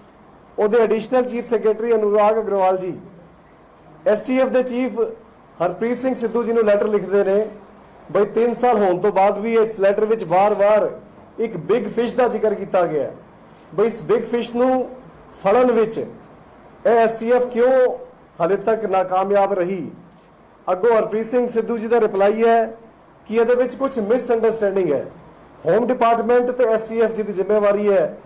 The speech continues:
ਨਸ਼ੇ ਦੇ ਕਾਰੋਬਾਰ ਤੋਂ ਠੱਲ ਪਾਉਣਾ। ਉਹ ਐਸ ਟੀ ਐਫ ਦੇ ਜੋ ਚੀਫ ਨੇ, ਉਹ ਹੋਮ ਡਿਪਾਰਟਮੈਂਟ ਨੂੰ ਕਹਿੰਦੇ ਨੇ, "ਜੀ, ਮੈਂ ਲੈਟਰ ਵਿੱਚ ਲਿਖ ਕੇ ਰਿਪਲਾਈ ਦਿਆਂਗਾ, ਮੀਡੀਆ ਨੂੰ ਰਿਪਲਾਈ ਨਹੀਂ ਦੇ ਸਕਦਾ।" ਇਸ ਸਾਰੇ ਖੇਡ ਨੂੰ ਜੇ ਇੱਕ ਪਾਸੇ ਰੱਖੀਏ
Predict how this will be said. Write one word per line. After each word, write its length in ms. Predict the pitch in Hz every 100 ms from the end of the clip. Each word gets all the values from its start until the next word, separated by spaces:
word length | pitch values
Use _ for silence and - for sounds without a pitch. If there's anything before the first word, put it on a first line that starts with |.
| - - 151
ਨਸ਼ੇ 280 | 180 220
ਦੇ 100 | 214
ਕਾਰੋਬਾਰ 480 | 226 214 196 190 190
ਤੋਂ 120 | 196
ਠੱਲ 240 | 185 170 190
ਪਾਉਣਾ। 320 | 185 202 214 - - - - - - -
ਉਹ 60 | 220
ਐਸ 240 | 247 226
ਟੀ 180 | 226 247
ਐਫ 120 | 247
ਦੇ 160 | - 240
ਜੋ 100 | 247
ਚੀਫ 300 | 247 226 214
ਨੇ, 140 | 226
ਉਹ 160 | 240 208
ਹੋਮ 140 | 202
ਡਿਪਾਰਟਮੈਂਟ 480 | 202 208 208 208 220
ਨੂੰ 100 | 220
ਕਹਿੰਦੇ 280 | 208 202 214
ਨੇ, 80 | 220
"ਜੀ, 100 | 226
ਮੈਂ 160 | 233
ਲੈਟਰ 320 | 220 196 214
ਵਿੱਚ 160 | 226 220
ਲਿਖ 140 | 208
ਕੇ 340 | 196 220 220 220 - - -
ਰਿਪਲਾਈ 420 | 165 180 175 190 233
ਦਿਆਂਗਾ, 360 | 208 208 220
ਮੀਡੀਆ 300 | 214 214 233
ਨੂੰ 120 | 233
ਰਿਪਲਾਈ 300 | 208 190 185
ਨਹੀਂ 100 | 180
ਦੇ 120 | 170 151
ਸਕਦਾ।" 360 | 127 113 101 - - - - - - -
ਇਸ 200 | 233 247
ਸਾਰੇ 640 | 240 196 202 254 254 247 240 - - - -
ਖੇਡ 260 | 208 190
ਨੂੰ 140 | 190 226
ਜੇ 80 |
ਇੱਕ 140 | 240 233
ਪਾਸੇ 260 | 233 220
ਰੱਖੀਏ 420 | 208 - 196 175